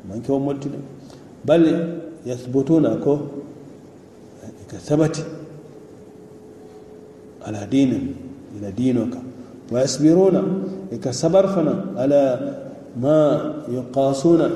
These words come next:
من الأتعاب، إك كوليال من تكي نم بطال كون، في سبيلها إلى دينو، س-، سلو كان، إك كوليال من تكي، إك ترى سبتيرين دي. بخلاف أكبر مول تدي، أما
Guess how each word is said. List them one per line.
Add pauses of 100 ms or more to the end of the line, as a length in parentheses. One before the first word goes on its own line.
(120)
من
الأتعاب، (380)
إك (100)
كوليال
من
تكي
نم
بطال
كون، (920)
في
سبيلها
إلى
دينو،
س-، (480)
سلو (100)
كان،
إك
كوليال
من
تكي، (440)
إك (120)
ترى
سبتيرين
دي. (1500)
بخلاف (200)
أكبر
مول
تدي، (120)
أما